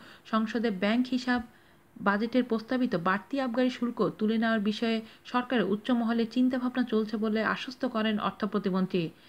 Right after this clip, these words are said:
এ বিষয়ে সরকারের কোনো পরিকল্পনা নেই, নেই বলেও সংসদে বাজেট নিয়ে সাধারণ আলোচনায় তিনি জানান, গত পহেলা জুন অর্থমন্ত্রীর ঘোষিত বাজেটে ব্যাংক গ্রাহকদের উপর বাড়তি হারে আবগারি শুল্ক আরোপের প্রস্তাব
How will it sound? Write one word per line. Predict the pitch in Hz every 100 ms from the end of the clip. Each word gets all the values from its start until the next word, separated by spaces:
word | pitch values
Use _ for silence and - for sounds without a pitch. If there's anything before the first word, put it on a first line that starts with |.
| - -
এ | 262
বিষয়ে | 285 311 294
সরকারের | 262 254 269 269
কোনো | 262 254
পরিকল্পনা | 240 254 262 254 262 247
নেই, | 247 226 -
নেই | 226 233 247
বলেও | 214 214 202 254 - - -
সংসদে | - 240 240 254 254
বাজেট | 202 208 262 262
নিয়ে | 240 160
সাধারণ | - 196 214 226 214
আলোচনায় | 190 208 220 214 208
তিনি | 202 180
জানান, | 170 170 165 147 - - - 233
গত | 233
পহেলা | 247 226 226 247
জুন | 226 240 226
অর্থমন্ত্রীর | 202 - 247 247 233 247
ঘোষিত | 208 208 240 240
বাজেটে | 202 196 226 170 180 - - -
ব্যাংক | 190 233 262
গ্রাহকদের | 262 247 254
উপর | 254 254
বাড়তি | 190 202 208 254
হারে | 240 254
আবগারি | 240 196 208 247
শুল্ক | 240 247 233 247 240 -
আরোপের | 202 240 269
প্রস্তাব | - 202 -